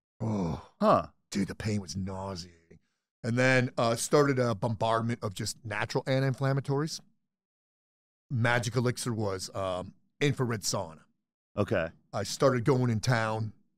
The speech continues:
Speaker 1: to a, uh, salt spa, and they had
Speaker 2: Salt spa?
Speaker 1: Yeah, and they had the infrared saunas in there.
Speaker 2: And what is a salt spa?
Speaker 1: I don't know. It's spas with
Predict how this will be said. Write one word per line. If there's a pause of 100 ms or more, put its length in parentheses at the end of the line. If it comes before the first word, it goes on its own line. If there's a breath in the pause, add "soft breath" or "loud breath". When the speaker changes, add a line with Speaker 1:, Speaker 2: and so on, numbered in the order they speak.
(240)
Speaker 1:
to
a,
uh, (120)
salt
spa,
and
they
had (300)
Speaker 2:
Salt
spa?
Speaker 1:
Yeah,
and
they
had
the
infrared
saunas
in
there. (200)
Speaker 2:
And
what
is
a
salt
spa?
Speaker 1:
I
don't
know.
It's
spas
with